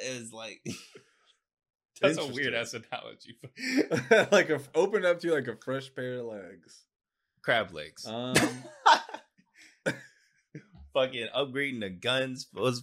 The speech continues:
Speaker 1: fun as hell. Shooting the things with the lock on was fun as hell. Doing the little jump Superman, I mean, not Superman, Batman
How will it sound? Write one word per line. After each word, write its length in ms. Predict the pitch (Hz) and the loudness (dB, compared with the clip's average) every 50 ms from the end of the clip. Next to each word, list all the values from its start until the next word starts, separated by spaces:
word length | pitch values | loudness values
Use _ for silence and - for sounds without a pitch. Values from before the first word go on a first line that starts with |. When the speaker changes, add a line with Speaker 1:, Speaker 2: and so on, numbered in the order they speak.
| - _ _ | -10 _ _
Speaker 1:
fun 240 | 143 135 135 127 127 | -6 -4 -4 -4 -6
as 160 | 127 127 - | -10 -10 -10
hell. 520 | 147 127 127 127 127 123 120 120 113 - - | -8 -8 -8 -8 -8 -8 -8 -8 -10 -10 -10
Shooting 520 | - - - - 123 131 127 127 123 117 | -10 -10 -8 -8 -8 -10 -10 -8 -6 -6
the 80 | 110 101 | -6 -6
things 400 | - - 123 120 123 123 110 - | -6 -6 -6 -6 -6 -6 -6 -8
with 140 | 104 - _ | -8 -6 _
the 80 | 98 92 | -6 -4
lock 300 | 98 107 113 127 131 - _ | -4 -4 -4 -6 -6 -10 _
on 220 | 127 127 123 123 117 | -14 -14 -14 -14 -14
was 160 | 120 113 - | -16 -16 -16
fun 260 | - 123 123 123 120 | -14 -12 -12 -10 -10
as 180 | 123 120 120 - | -10 -12 -12 -10
hell. 540 | 139 123 113 117 120 120 123 117 117 120 - _ _ _ _ _ - | -6 -6 -4 -4 -4 -6 -8 -10 -12 -14 -16 _ _ _ _ _ -4
Doing 280 | 123 127 127 127 120 113 | -2 -2 0 -2 -2 -6
the 60 | 113 | -6
little 320 | 113 127 123 117 113 98 92 | -6 -6 -8 -8 -8 -10 -12
jump 400 | 95 - - 117 117 117 113 - | -10 -8 -6 -6 -6 -8 -6 -6
Superman, 760 | - - 147 143 131 - 135 123 127 123 123 127 123 123 117 104 - _ _ _ _ _ 135 | -4 -4 -4 -6 -6 -6 -6 -6 -6 -6 -6 -8 -8 -10 -14 -18 -20 _ _ _ _ _ -12
I 60 | 127 113 117 113 | -6 -4 -4 -2
mean, 160 | 104 95 87 | -2 -4 -6
not 120 | 87 90 | -8 -10
Superman, 440 | - - 92 90 90 92 90 87 82 - | -12 -14 -16 -14 -12 -10 -12 -12 -6 -2
Batman 640 | 131 127 123 - 117 143 139 131 127 127 123 120 - | -2 -2 -2 -4 -6 -10 -12 -12 -12 -12 -12 -14 -16